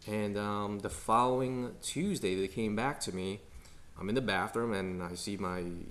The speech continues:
email come up, and, um, it says, "Sorry, you don't have any equity in the property."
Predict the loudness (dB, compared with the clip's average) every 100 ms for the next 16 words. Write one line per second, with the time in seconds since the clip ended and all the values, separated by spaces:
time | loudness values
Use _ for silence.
0 | 2 6 6 4 2 0 -2 -4 -4 -4
1 | -2 -2 -4 -4 -4 -6 -6 -2 0 0
2 | -2 2 2 2 0 0 0 -2 -2 -4
3 | -6 -2 0 0 -2 -8